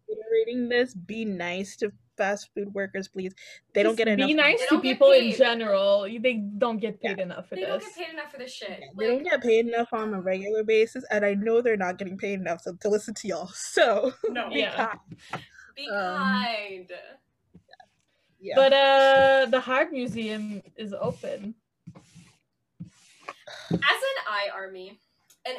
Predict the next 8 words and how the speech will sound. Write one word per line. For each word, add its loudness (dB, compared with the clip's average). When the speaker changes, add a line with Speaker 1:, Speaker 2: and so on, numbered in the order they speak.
Speaker 3:
international -6
lovely, -12
as -10
it -16
were, -18
I'm -8
fucking -16
jealous. -20